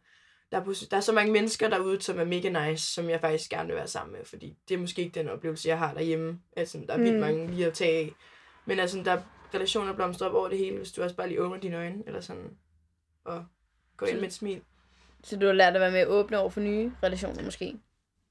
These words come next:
Speaker 2: Og fællesskaber?
Speaker 1: Ja, måske, tror jeg.
Speaker 2: Måske.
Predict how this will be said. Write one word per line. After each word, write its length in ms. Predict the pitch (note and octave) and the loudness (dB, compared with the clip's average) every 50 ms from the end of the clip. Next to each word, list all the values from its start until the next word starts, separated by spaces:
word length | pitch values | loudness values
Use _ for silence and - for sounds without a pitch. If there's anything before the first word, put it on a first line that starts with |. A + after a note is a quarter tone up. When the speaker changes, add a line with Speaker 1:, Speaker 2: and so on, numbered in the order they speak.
| _ _ _ _ _ _ _ _ _ _ _ - | _ _ _ _ _ _ _ _ _ _ _ -4
Speaker 2:
Og 80 | F#3+ | -2
fællesskaber? 500 | F#3 G3+ E3 - - - F3 - - - - _ _ _ _ _ _ _ _ _ _ _ _ _ _ _ - | 0 0 -2 -2 -4 -6 -6 -6 -6 -8 -14 _ _ _ _ _ _ _ _ _ _ _ _ _ _ _ -8
Speaker 1:
Ja, 380 | G3+ G#3+ A3 A#3 B3+ C4+ D4 D4 C4+ B3+ | 2 6 8 10 10 8 6 4 -2 -6
måske, 540 | C4 B3+ A#3+ - - C4 A#3 G3 - - _ _ _ _ _ _ _ - | -6 -6 -6 -4 -2 -2 -2 -2 -4 -8 _ _ _ _ _ _ _ -18
tror 160 | - G#3+ G#3 | -12 -10 -8
jeg. 140 | - F#3+ F3+ F3+ _ _ _ - | -8 -8 -10 -12 _ _ _ -8
Speaker 2:
Måske. 320 | G3 F#3+ - - - - | -8 -8 -8 -8 -12 -12